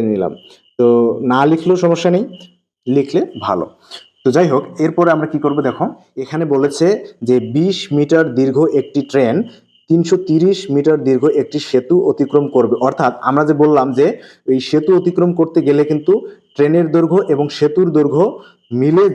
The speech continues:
যে পরিমাণ দৈর্ঘ্য হয় সেই দৈর্ঘ্যটা কিন্তু তাকে অতিক্রম করতে হবে, অর্থাৎ ট্রেনটাকে অতিক্রম করতে হবে। তাহলে কি আমরা এখানে লিখব যে এখানে,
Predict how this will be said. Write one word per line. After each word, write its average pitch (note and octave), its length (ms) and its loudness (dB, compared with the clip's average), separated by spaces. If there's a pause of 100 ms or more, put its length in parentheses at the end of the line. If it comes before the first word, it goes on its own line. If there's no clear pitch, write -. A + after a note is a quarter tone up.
যে C#3+ 120 4 (260)
পরিমাণ D3+ 280 2 (100)
দৈর্ঘ্য B2+ 340 2
হয় A#2 220 2 (380)
সেই E3 180 2 (100)
দৈর্ঘ্যটা C#3 400 2
কিন্তু B2+ 200 0
তাকে B2+ 180 0 (720)
অতিক্রম C#3+ 440 0
করতে A#2 180 0
হবে, G#2 160 2 (140)
অর্থাৎ C3+ 280 -2
ট্রেনটাকে D3+ 400 0 (120)
অতিক্রম B2+ 340 -2
করতে G#2+ 180 -4
হবে। G#2 160 -4
তাহলে D3 280 0
কি E3 60 2 (160)
আমরা B2+ 220 2
এখানে C3 180 -2 (100)
লিখব A2 160 -2 (480)
যে A#2+ 80 4 (160)
এখানে, C3 340 0